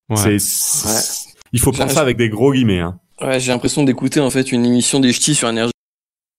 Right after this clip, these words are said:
Speaker 2: <laughs>
Speaker 3: Donc,
Speaker 2: Ça pourrait
Speaker 3: euh,
Speaker 2: être un reportage d'Énergie douze, c'est vrai. Mais
Speaker 1: Bah,
Speaker 2: c'est
Speaker 1: c'est
Speaker 2: une
Speaker 1: dommage parce
Speaker 2: curiosité.
Speaker 1: qu'il, il soulève quelques questions intéressantes, mais tout reste en surface et très superficiel.
Speaker 2: C'est le documentaire à l'américaine, hein, je veux dire, avec des slow motion
Speaker 1: Mm.
Speaker 2: quand quelqu'un fait du vélo, donc on connaît la partie
Speaker 3: Oh.
Speaker 2: romancée derrière.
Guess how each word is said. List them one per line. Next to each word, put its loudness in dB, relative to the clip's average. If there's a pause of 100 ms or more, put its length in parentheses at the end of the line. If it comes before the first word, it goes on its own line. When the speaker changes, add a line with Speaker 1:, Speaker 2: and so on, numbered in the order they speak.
(120)
Speaker 2:
<laughs> -6
Speaker 3:
Donc, -2
Speaker 2:
Ça 2
pourrait 2
Speaker 3:
euh, 4
Speaker 2:
être 4
un 2
reportage -2
d'Énergie 0
douze, -4
c'est -4
vrai. -2
Mais -2
Speaker 1:
Bah, -2
Speaker 2:
c'est -2
Speaker 1:
c'est 2
Speaker 2:
une 0
Speaker 1:
dommage 2
parce 0
Speaker 2:
curiosité. -2
Speaker 1:
qu'il, -4
il -2
soulève -2
quelques -4
questions 0
intéressantes, 0
mais -2
tout -8
reste -2
en -6
surface -6
et -10
très -8
superficiel. -8
Speaker 2:
C'est -4
le 4
documentaire 2
à 2
l'américaine, 0
hein, -2
je -6
veux -6
dire, 0
avec 0
des 2
slow -2
motion 0
Speaker 1:
Mm. -4
Speaker 2:
quand -4
quelqu'un -4
fait -4
du -4
vélo, 4
donc -2
on -2
connaît 0
la 0
partie -2
Speaker 3:
Oh. 6
Speaker 2:
romancée 2
derrière. -2